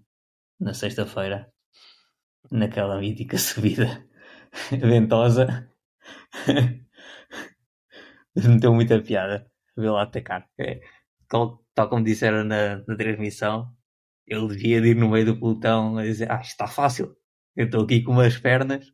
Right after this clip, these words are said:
eu vou atacar." E depois, <laughs> quando, quando passou cem metros do ataque, ui, <laughs> calma, afinal, <laughs> se calhar não é bem assim.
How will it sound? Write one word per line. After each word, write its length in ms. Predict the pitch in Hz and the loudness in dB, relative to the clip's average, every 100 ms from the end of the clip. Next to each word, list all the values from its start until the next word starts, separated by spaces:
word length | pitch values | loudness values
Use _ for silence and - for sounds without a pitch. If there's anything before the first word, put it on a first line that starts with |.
| _ - _ _ | _ -20 _ _
eu 100 | 120 | 0
vou 120 | 117 | 2
atacar." 460 | 120 131 123 117 101 | 0 0 0 0 -2
E 60 | |
depois, 260 | 113 131 - | -2 0 0
<laughs> 60 | - | -2
quando, 240 | 165 120 - _ _ | -4 -4 -6 _ _
quando 220 | 123 123 | -4 -2
passou 280 | 127 135 123 | -2 0 0
cem 220 | 143 127 | 0 0
metros 300 | 131 127 - | 0 0 -2
do 100 | 127 | -2
ataque, 380 | 123 123 123 - | 2 2 2 -4
ui, 440 | - 165 139 110 - _ _ - | -2 2 2 0 -6 _ _ -20
<laughs> 760 | 120 165 127 - - - - | -10 -8 -8 -12 -20 -20 -16
calma, 420 | - 196 120 107 - | -4 0 0 -2 -8
afinal, 560 | - 135 123 139 143 123 | -6 -2 2 2 0 -6
<laughs> 1160 | - - 123 - _ _ _ _ _ _ _ _ | -10 -10 -8 -12 _ _ _ _ _ _ _ _
se 100 | - | -2
calhar 220 | 123 120 | 2 2
não 80 | 120 | 2
é 40 | |
bem 140 | 120 113 | 0 0
assim. 340 | 107 104 95 | -2 -10 -12